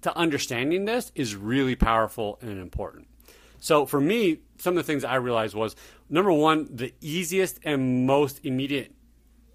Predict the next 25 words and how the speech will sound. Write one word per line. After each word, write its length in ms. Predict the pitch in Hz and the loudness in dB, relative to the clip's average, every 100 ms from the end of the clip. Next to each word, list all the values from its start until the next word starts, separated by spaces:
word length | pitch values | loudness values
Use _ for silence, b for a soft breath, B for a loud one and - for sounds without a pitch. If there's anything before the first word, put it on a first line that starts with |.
| - | -10
means 680 | 123 123 131 131 151 220 - | -4 0 2 4 4 2 -2
that 220 | 127 - - | -6 -6 0
I 200 | 120 165 | 2 2
had 260 | 156 151 135 | 2 0 0
available 400 | 117 131 123 120 | -2 -2 -2 -6
to 120 | 113 | -6
me 160 | 113 110 | -6 -4
and 100 | 110 | -2
I 80 | |
had 160 | 123 107 | -2 -4
used 380 | 107 156 175 - | -6 -6 -6 -4
over 200 | 147 120 | -4 -4
the 100 | 120 | -6
years 500 | 113 113 104 101 - B B B - | -4 -4 -4 -6 -12 B B B -10
to, 440 | - 139 120 120 - | -4 0 0 -2 -8
you 120 | 127 | -6
know, 100 | 117 | -6
avoid 400 | 107 104 123 120 | -6 -2 -2 -2
feelings 400 | - 123 123 113 | -4 -2 -2 -2
of, 80 | 98 | -4
like, 160 | 92 - | -8 -6
sadness, 540 | 123 113 107 104 - | -2 0 -2 -6 -8
guilt, 520 | - 113 107 - - - | -2 -2 -2 -6 -18 -8
um, 500 | 117 107 95 92 92 - | -4 -4 -4 -8 -12 -10
anxiety, 960 | 120 113 90 110 139 139 117 107 92 | -8 -6 0 4 4 4 2 -2 -4